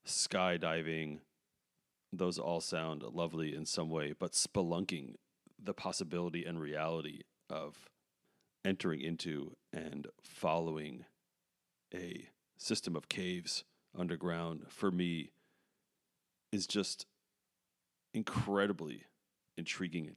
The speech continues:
dynamically intriguing, viscerally intriguing. If there's an article in National Geographic about a new cave that was discovered, I am definitely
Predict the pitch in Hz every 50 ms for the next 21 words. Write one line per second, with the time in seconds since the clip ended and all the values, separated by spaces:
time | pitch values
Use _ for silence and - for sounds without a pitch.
0 | - - 92 95 92 87 87 92 92 90 85 - - 55 52 - - _ _ _
1 | _ _ _ _ _ _ _ - 87 82 - - 87 78 - 73 62 64 - _
2 | - _ _ - 95 87 80 101 104 - - - 80 76 67 60 57 - - -
3 | - _ _ _ _ _ _ _ _ - 92 87 - - - 90 82 71 64 50
4 | 50 - - _ _ _ _ _ _ _ _ _ _ _ _ _ _ _ _ _
5 | _ _ _ _ _ _ _ _ _ _ _ _ _ _ - _ - - - -
6 | 107 92 90 87 82 92 85 65 80 80 78 82 - 82 76 73 - - 82 78
7 | - - 78 82 76 78 - - - 78 73 73 76 73 69 71 76 73 73 -
8 | 67 65 - - - - 95 85 80 78 76 73 - 85 82 80 80 76 - -
9 | - 80 78 73 73 65 - - - 76 71 67 73 - - - - - 69 -
10 | - - 76 73 69 65 - - _ _ - 92 87 82 78 76 - - - 80
11 | 80 73 - - 90 87 78 73 80 - - 87 80 64 55 55 53 -